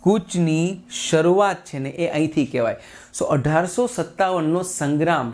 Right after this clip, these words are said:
કે વિપ્લવ જે કહો સર, એ એકચ્યુઅલમાં સ્ટાર્ટિંગ હતું ને કેવું સ્ટાર્ટિંગ હતું કે અહીંથી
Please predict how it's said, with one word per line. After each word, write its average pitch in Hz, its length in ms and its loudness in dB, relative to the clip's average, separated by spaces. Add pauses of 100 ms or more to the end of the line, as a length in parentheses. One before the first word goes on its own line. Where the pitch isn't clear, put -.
(100)
કે 160 100 0
વિપ્લવ 147 600 0 (440)
જે 175 240 4
કહો 165 400 -2 (260)
સર, 208 200 2
એ 202 260 2
એકચ્યુઅલમાં 196 560 0
સ્ટાર્ટિંગ 190 580 -2
હતું 180 240 -2
ને 180 60 0
કેવું 196 300 0
સ્ટાર્ટિંગ 180 380 -2
હતું 160 220 -2
કે - 100 -2
અહીંથી 220 720 0